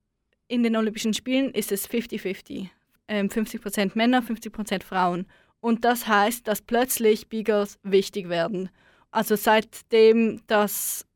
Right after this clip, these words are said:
bekannt ist, gibt es immer mehr B-Girls, die hochkommen. B-Girls werden mehr gepusht, sie werden mehr gefördert. Und ich denke, da, dort liegt eine Chance, aber es bringt auch viel Risiken.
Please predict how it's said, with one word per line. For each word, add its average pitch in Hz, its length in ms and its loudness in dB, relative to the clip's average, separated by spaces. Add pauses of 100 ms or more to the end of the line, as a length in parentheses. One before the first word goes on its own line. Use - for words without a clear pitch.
(260)
bekannt 233 500 2
ist, - 320 -2
gibt 233 240 -6
es 214 140 -2
immer 233 240 2
mehr 226 500 4 (140)
B-Girls, 240 560 0
die 214 320 -4
hochkommen. 240 840 0
B-Girls 220 300 -4
werden 214 320 -4
mehr 202 220 -4 (400)
gepusht, 247 540 -2
sie 214 80 -4
werden 202 220 -2
mehr 202 160 -2
gefördert. 214 480 0
Und 202 140 -2
ich 190 100 -8
denke, 214 280 -2
da, 202 320 -2 (120)
dort 208 400 -6
liegt 208 380 -4
eine 196 240 -2
Chance, 262 580 0 (220)
aber 208 220 2
es 208 80 -2
bringt 202 360 -6
auch 185 120 -8
viel 180 180 -14
Risiken. 185 480 -10